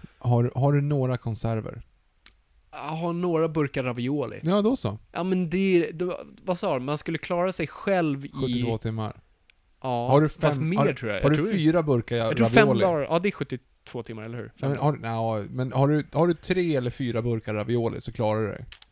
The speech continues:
Speaker 2: Ja, men du ska ju... Var får du vätska ifrån då?
Speaker 1: Raviolin. Det är, det ligger ju i sås.
Speaker 2: Ja, men det är ganska tjock sås.
Speaker 1: Och
Speaker 2: Det
Speaker 1: så
Speaker 2: är
Speaker 1: kan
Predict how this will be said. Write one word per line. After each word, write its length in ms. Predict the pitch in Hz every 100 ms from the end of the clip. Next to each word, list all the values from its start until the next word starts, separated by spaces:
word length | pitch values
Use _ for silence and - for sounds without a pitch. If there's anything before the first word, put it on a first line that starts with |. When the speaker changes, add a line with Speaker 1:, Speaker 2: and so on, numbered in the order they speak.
| _ _ -
Speaker 2:
Ja, 80 |
men 140 | 139 135
du 100 | 139
ska 140 | 135
ju... 360 | 139 127 120 -
Var 200 | 156 165
får 120 | 165
du 40 | 151
vätska 280 | 147 - 190
ifrån 260 | - 107
då? 100 | 87 - _ _ _ _ _ _ _
Speaker 1:
Raviolin. 580 | 135 151 170 254 156 127 _ _ _ _
Det 100 | -
är, 160 | 143 156
det 100 | 147
ligger 200 | 160 151
ju 60 | 151
i 40 |
sås. 480 | - 180 139 - - -
Speaker 2:
Ja, 260 | - 160
men 100 | 156
det 60 | 156
är 20 |
ganska 220 | 170 160
tjock 280 | - - -
sås. 180 | - 120
Speaker 1:
Och 60 | 131
Speaker 2:
Det 40 |
Speaker 1:
så 60 |
Speaker 2:
är 20 |
Speaker 1:
kan 80 | 135